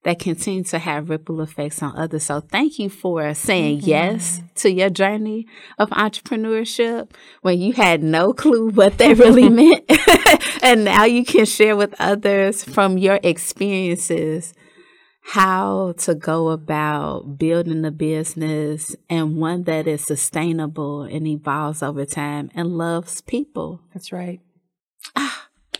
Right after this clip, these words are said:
Speaker 1: I'm so grateful.
Speaker 2: Oh,
Speaker 1: Uh,
Speaker 2: thank you so much for having me. It was wonderful being here.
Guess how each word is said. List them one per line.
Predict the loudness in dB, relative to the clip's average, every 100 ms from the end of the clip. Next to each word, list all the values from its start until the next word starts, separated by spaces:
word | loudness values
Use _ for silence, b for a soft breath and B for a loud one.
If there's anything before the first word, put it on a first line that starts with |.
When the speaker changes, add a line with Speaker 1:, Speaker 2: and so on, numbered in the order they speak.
| _ _ _
Speaker 1:
I'm | 6 6
so | 8 8 8 8
grateful. | 6 6 4 2 4 0 -4 -12 -8
Speaker 2:
Oh, | -8 -6 0
Speaker 1:
Uh, | 2 4
Speaker 2:
thank | 0
you | -2
so | -10 -10
much | -12 -14
for | -12
having | -10 -8 -10 -10
me. | -10
It |
was | -12 -16 -10
wonderful | -8 -8 -10 -14
being | -12 -10 -10
here. | -8 -8 -10